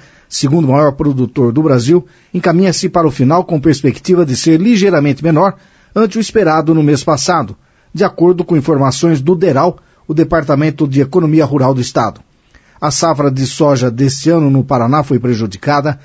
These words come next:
por uma seca no momento do plantio e por chuvas em excesso no momento da colheita.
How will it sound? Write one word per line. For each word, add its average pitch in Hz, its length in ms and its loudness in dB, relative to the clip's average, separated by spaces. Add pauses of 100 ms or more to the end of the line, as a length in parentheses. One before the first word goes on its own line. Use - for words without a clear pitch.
(260)
por 185 120 0
uma 196 200 0
seca 185 360 -2
no 170 120 2
momento 156 400 2
do 143 100 -2
plantio 135 460 0
e 214 80 -2
por 233 240 0
chuvas 151 560 0 (180)
em 226 160 2
excesso 156 560 -2 (240)
no 240 100 0
momento 151 480 2
da 175 200 -4
colheita. 117 520 -4